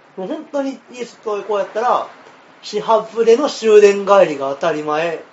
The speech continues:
で、で、週に一日休みがあるけども、それもやっぱりなんかその、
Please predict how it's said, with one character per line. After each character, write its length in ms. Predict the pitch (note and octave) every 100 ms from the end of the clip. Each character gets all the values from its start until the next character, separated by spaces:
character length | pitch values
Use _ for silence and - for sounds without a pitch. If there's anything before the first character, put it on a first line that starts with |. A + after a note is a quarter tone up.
| D#3
で、 240 | A#3+ A3+ - _ _ _ _ _ _ -
で、 240 | G3+ G#3
週 300 | G#3 - C#4
に 160 | G#3 E3+
一 160 | E3 F#3+
日 340 | F3+ F3 F3
休 240 | F#3 F3+
み 160 | A3+ G3+
が 160 | F3 G3
あ 40 |
る 120 | F#3+
け 140 | F#3+ F#3+
ど 100 | G#3+
も、 140 | G#3
そ 120 | - C#4
れ 100 | D4+
も 260 | F#4 D4 -
や 120 | F3+
っ 80 | F3+
ぱ 80 | G3
り 80 | F3+
な 120 | F3
ん 80 | D#3+
か 100 | D3+
そ 80 | E3+
の、 200 | F3 F3